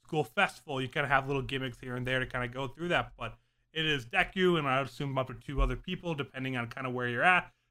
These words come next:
just kinda going through a dungeon, just, again, blowing up guys, but also playing through the story. Literally, oh, we're about to raid the Shihatsuki, let's play twenty seconds from the anime to kinda set up what's about to happen next here and stuff like that.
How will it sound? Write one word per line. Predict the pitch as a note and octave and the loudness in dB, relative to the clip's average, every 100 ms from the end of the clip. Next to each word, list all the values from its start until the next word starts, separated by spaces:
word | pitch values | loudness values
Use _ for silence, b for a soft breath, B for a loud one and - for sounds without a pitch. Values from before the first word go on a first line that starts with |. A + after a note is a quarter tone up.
| - | -20
just | E3+ | -14
kinda | - F#3 | 0 0
going | B2+ - B2 D3+ C#3 | 0 -4 -2 -2 -4
through | C3+ C3+ | -6 -6
a | |
dungeon, | B2 A#2 A#2+ A#2+ A#2+ | -2 -2 -2 -4 -6
just, | A#2 A#2 | -8 -12
again, | A#2+ C3 A#2 | -10 -4 -4
blowing | G#2 D3 G3 G3 | -4 2 4 6
up | F3+ | 2
guys, | - E3 E3 D#3+ _ _ _ | 2 4 6 4 _ _ _
but | - | 0
also | F#3 F#3+ G3+ | 2 2 0
playing | - F#3 | 0 -2
through | E3 F#3 | 0 -2
the | |
story. | D#3+ - F3 E3+ D#3+ _ _ - | -2 2 4 4 2 _ _ 0
Literally, | E3+ G3 G3+ C#3 B2+ _ _ _ - | 4 6 6 4 -2 _ _ _ 2
oh, | D4 A3+ | 6 6
we're | D#3+ E3 | 6 6
about | F3+ G#3+ | 4 6
to | F3 | 4
raid | D#3 F#3+ D#3+ | 4 2 2
the | |
Shihatsuki, | - F3+ F3 E3+ - B2 G#2 _ _ F3+ | -2 4 4 4 -4 -12 -12 _ _ -10
let's | - | -10
play | - G3+ | 0 0
twenty | F3+ - C3+ E3+ F3+ | 0 -4 -4 0 0
seconds | - F3 F#3 | 4 2 2
from | - D3+ | -2 -4
the | D3+ | 2
anime | C#3 D3 C3+ A#2 A2+ _ - | 4 4 2 -2 -2 _ -14
to | |
kinda | - E3+ C#3+ | -2 0 0
set | - E3 | 2 4
up | D3 C#3+ | 4 2
what's | C3+ | -8
about | C#3 C3+ | 0 0
to | B2+ | 4
happen | B2+ C3 | 2 2
next | B2 A#2 - | -4 -4 -4
here | B2 A#2 | -10 -8
and | A#2 | -8
stuff | B2+ - | -12 -18
like | A#2+ | -14
that. | C#3 B2+ - | -4 -4 -4